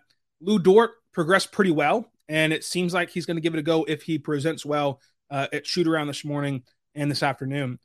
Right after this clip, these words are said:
But it did not sound like Gabriel Deck was really close to being, to being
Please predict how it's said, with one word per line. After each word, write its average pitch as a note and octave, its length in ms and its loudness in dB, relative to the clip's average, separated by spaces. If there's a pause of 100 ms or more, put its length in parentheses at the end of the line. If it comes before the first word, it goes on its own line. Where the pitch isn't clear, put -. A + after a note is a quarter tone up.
(380)
But D#3+ 180 6
it D3 140 -2
did E3 160 4
not G3+ 260 4
sound F3+ 320 2
like D#3+ 160 2
Gabriel D3+ 340 0
Deck D3 240 0
was C3+ 160 -6
really C3 240 -6
close C#3 440 -4
to C#3+ 100 -6
being, C3 400 -6 (220)
to C#3+ 80 -4
being C3+ 500 -2